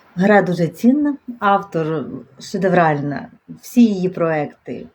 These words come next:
просто чарівні, це правда. Автор Світлана Горбач. Я ведуча цієї гри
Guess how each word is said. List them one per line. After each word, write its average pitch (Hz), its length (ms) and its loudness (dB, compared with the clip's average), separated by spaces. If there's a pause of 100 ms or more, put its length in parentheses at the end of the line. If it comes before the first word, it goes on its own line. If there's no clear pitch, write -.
(260)
просто 190 560 -2
чарівні, 147 540 -4
це - 140 -10
правда. 262 460 -2 (220)
Автор 156 400 -6
Світлана 147 440 -2
Горбач. 269 480 0 (640)
Я 214 280 4
ведуча 202 540 0
цієї 156 840 -6 (800)
гри 151 460 0